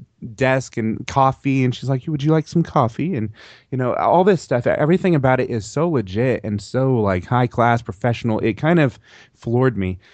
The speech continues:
So, uh, Aaron comes. We're walking down the hall.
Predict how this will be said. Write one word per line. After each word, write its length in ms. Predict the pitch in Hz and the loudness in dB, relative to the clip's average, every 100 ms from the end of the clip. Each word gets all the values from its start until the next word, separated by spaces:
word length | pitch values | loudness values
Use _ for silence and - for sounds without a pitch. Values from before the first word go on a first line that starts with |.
| _ | _
So, 340 | - 139 127 120 | 0 4 4 4
uh, 280 | 127 117 - | 0 -4 -2
Aaron 260 | 160 180 | 0 0
comes. 360 | 165 156 151 135 | 0 -2 0 0
We're 100 | 123 | 0
walking 340 | 127 151 180 | 2 0 0
down 160 | 147 131 | -2 -2
the 60 | 104 | -4
hall. 520 | 120 127 107 104 | -4 -2 -2 -4